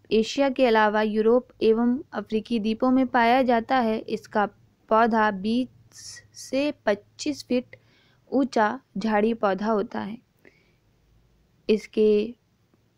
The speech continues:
फूल घंटाकार होते हैं एवं फल हरे, चिकने, गूदादार होते हैं। फलों का स्वाद कसैलापन लिए हुए होता है। भारत में माना जाता है कि वाराणसी का आंवला सबसे उत्तम किस्म का होता है।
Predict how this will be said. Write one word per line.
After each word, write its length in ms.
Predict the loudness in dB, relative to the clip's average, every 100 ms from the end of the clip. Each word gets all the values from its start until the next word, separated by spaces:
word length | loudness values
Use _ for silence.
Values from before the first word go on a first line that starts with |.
| _ _ _
फूल 500 | -2 4 4 4 0 -12 _ -4
घंटाकार 560 | -2 0 0 2 2
होते 280 | 2 0 -2
हैं 400 | -2 0 -2 -4 -6
एवं 260 | -4 -2
फल 300 | -2 0 0 -2
हरे, 340 | 0 2 2
चिकने, 520 | 0 -6 -4 -4 -4
गूदादार 720 | -4 -2 2 2 2 0 -2 -8 _
होते 240 | -8 -6 -6
हैं। 220 | -6 -8 -10 -4
फलों 240 | -4 -2
का 160 | -2 -4
स्वाद 360 | 0 0 0 -4
कसैलापन 520 | -6 -2 -2 0 -2
लिए 340 | -2 -2 -2 -2
हुए 200 | -2 0
होता 340 | 0 -2 -8
है। 200 | -10 -12 -18 _ _ _ _ _ _ _ _
भारत 360 | -2 2 2 0
में 100 | -2
माना 300 | 0 0 0
जाता 340 | 0 0 0
है 340 | 0 0 0 -4
कि 400 | -4 -2 -2 -4
वाराणसी 720 | -2 0 0 0 -2 -4 -8
का 140 | -4 -2
आंवला 440 | 2 2 2 0
सबसे 360 | -2 -6 -2 0
उत्तम 360 | 0 -2 -4
किस्म 320 | -6 -8 -8 -6
का 140 | -4
होता 300 | -4 -4 -8
है। 220 | -8 -10